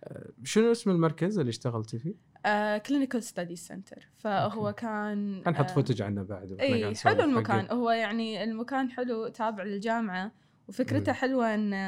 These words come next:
Speaker 2: ياخذون مثلًا الحيوانات الغير مرغوب فيها.
Speaker 1: مم.
Speaker 2: آه، من الدولة، الدولة تجمعهم بالباوند، ما أدري شنو بالباوند بالعربي، شنو الباوند؟ ما يعني.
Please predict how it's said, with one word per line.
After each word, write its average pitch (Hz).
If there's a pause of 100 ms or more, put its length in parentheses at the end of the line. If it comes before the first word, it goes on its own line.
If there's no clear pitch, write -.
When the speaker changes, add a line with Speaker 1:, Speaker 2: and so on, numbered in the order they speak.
(160)
Speaker 2:
ياخذون 220
مثلًا 208
الحيوانات 220
الغير 214
مرغوب 196
فيها. 170 (300)
Speaker 1:
مم. 104 (320)
Speaker 2:
آه، 175
من 196
الدولة، 190
الدولة 180
تجمعهم 180
بالباوند، 185 (240)
ما 185
أدري 170
شنو 175
بالباوند 175
بالعربي، 175
شنو 196
الباوند؟ 202
ما 320
يعني. 190